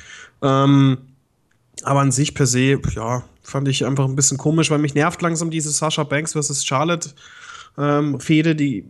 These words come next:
ist mir eigentlich völlig Latte, weil ich mich tatsächlich nicht für die Raw Women interessiere, sondern eher SmackDown. Aber an sich per se fand ich's relativ unterhaltsam. Es war, es war aber leider jetzt nicht wie bei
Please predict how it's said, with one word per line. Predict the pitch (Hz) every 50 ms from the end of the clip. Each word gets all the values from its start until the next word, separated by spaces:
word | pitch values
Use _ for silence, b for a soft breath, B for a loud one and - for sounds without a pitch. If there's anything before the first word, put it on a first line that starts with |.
| - _ _ _ _
ist | _ 147 139 - -
mir | 180 165
eigentlich | 165 156 - -
völlig | - - - 170 180 185 170 - -
Latte, | 131 131 143 - - - 156 170 180 - _ -
weil | 131 135 151
ich | 160 - 165
mich | 160 135
tatsächlich | - 151 - 160 156 160
nicht | 165 165 175 -
für | - 160
die | 156 147
Raw | 135 135 135 156 175 160 131 127 - -
Women | 147 156 165 170 170 175 170 -
interessiere, | - 160 160 151 156 156 143 - 160 160 160 175 165
sondern | 165 156 143 139 135
eher | 127 139 143 147
SmackDown. | - - 160 165 - - 151 156 175 170 175 B B B B B B B B B B B B _
Aber | - 160 170 175 175 165
an | - 170 170 147
sich | 139 170 220 233 - - - - - -
per | - 175 156
se | 139 - 170 185 208 220 220
fand | 214 - 185 175 190 185 185
ich's | 185 - - - - _ _ _ - _ - - -
relativ | - 156 170 190 190 185 - 180 160 165
unterhaltsam. | 156 135 127 131 131 147 143 - 151 139 131
Es | 151 151 -
war, | 170 175 -
es | 190 185 185
war | 202 208
aber | 214 208
leider | 180 180 208 214 220
jetzt | 196 202 196 - -
nicht | 220 233 - -
wie | 208 196 196
bei | 190 180 170 170 165 156 -